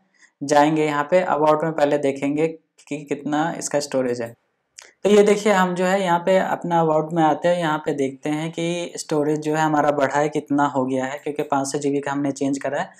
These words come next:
तो ये देखिए यहाँ पे शो हो रहा है कि पाँच सौ जी बी का जो हमारा स्टोरेज है वो चेंज हो गया है और जो है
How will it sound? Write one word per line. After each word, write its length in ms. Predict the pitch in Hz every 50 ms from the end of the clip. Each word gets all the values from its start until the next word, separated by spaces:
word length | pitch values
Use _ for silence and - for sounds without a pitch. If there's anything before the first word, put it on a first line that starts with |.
| - - - - _ -
तो 40 | 160
ये 120 | 165 170 170
देखिए 260 | 185 180 185 202 190
यहाँ 180 | 185 175 175 170
पे 120 | - 190 185
शो 160 | - - 170
हो 120 | 165 160
रहा 120 | 151 156 165
है 60 | 170
कि 120 | 170 190 185
पाँच 200 | - 156 156 151
सौ 120 | 151 - 160
जी 140 | 151 156 151
बी 100 | 151 156
का 120 | 151 165 156
जो 100 | 160 175
हमारा 300 | 170 170 160 156 156 156 147
स्टोरेज 380 | 151 - 151 147 151 151 151
है 140 | 143 151 170
वो 100 | 175 180 170
चेंज 340 | - - 147 143 147 147 139
हो 120 | 147 143
गया 200 | 143 147 151 156
है 220 | 156 170 196 226 - - -
और 280 | 147 139 143 143 147 147
जो 180 | 143 143 139 135
है 320 | 139 143 156 196 226 -